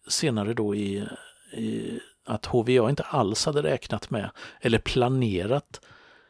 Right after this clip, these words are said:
för att jag skulle lyckas ta mig in i nato-högkvarterets allra heligaste. För d-, det var inte ens vad man hade planerat för framtid för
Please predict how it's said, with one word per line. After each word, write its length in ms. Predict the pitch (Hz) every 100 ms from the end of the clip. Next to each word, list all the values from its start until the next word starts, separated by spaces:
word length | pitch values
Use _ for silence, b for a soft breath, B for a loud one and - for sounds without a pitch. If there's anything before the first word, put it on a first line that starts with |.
| b _
för 360 | - - 120
att 180 | 110 113
jag 180 | 120 92
skulle 300 | - 120 127
lyckas 340 | 131 120 107
ta 120 | - 120
mig 180 | 110
in 100 | 95
i 40 | 101
nato-högkvarterets 1160 | 104 127 98 - - 110 - - - 107 107 -
allra 300 | 131 107 90
heligaste. 760 | - 107 104 117 - - 143 - _ _ _ b b b b b b b b
För 300 | - - 127 - _ _ _ _ -
d-, 200 | 120 -
det 160 | 120 117
var 140 | 110
inte 200 | 165 135
ens 240 | 120 - - - - _ _ _ _ _ _
vad 260 | 113 117
man 180 | 107 107
hade 240 | 110 107 101 _ _ _ _ _ -
planerat 640 | - 107 110 107 92 101
för 120 | -
framtid 880 | - - 123 113 92 90 - 143 170 - b b b b _
för 560 | - - 143 113 104